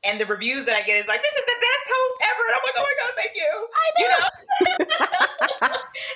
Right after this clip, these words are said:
Speaker 1: And now, of course, you know, you always have a, a couple hard issues here and there, and that's life.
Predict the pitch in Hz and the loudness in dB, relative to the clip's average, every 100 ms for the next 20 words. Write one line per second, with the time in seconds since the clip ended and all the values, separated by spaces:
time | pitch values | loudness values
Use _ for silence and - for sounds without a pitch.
0 | 440 427 403 415 440 381 349 381 277 277 | 0 2 2 2 0 0 0 2 2 2
1 | 277 262 269 240 220 220 214 214 247 226 | 2 2 0 0 0 -2 -4 -2 -2 0
2 | 214 208 185 190 240 226 220 214 214 226 | 0 0 -6 -8 0 2 2 2 0 0
3 | 226 208 208 220 190 170 180 151 151 196 | -2 -4 -2 0 0 -2 -2 -2 0 -2
4 | 220 269 277 - 143 156 | -2 -4 -4 -4 -4 -6